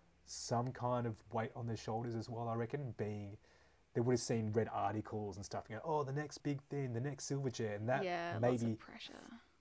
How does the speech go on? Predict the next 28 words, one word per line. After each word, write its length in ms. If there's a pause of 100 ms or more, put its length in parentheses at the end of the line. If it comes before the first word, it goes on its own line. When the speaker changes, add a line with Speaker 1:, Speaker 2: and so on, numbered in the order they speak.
(340)
Speaker 1:
Yeah, 320 (100)
pressure 280
maybe 340
also 360
fed 220
into 280 (120)
why 300
they 200 (220)
did 260
a 60
full 640
kind 240
of 100
ninety 300
degree 540 (300)
or 120
hundred 260
and 80
eighty 140
degree 260
turn 420 (300)
to 140
write 280
something 400 (400)
not 300 (340)
Silverchairish, 680
like, 180
the 80